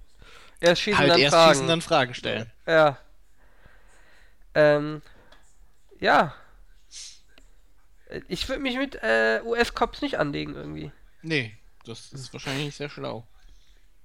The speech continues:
Speaker 2: Aber
Speaker 1: Man muss sich auch nicht unbedingt mit deutschen Polizisten anlegen.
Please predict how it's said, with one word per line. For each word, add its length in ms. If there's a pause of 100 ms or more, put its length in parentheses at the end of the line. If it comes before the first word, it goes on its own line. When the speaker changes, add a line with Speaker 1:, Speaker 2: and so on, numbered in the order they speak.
(260)
Speaker 2:
Aber 440
Speaker 1:
Man 100
muss 140
sich 160
auch 80
nicht 140
unbedingt 320
mit 120
deutschen 460
Polizisten 540
anlegen. 440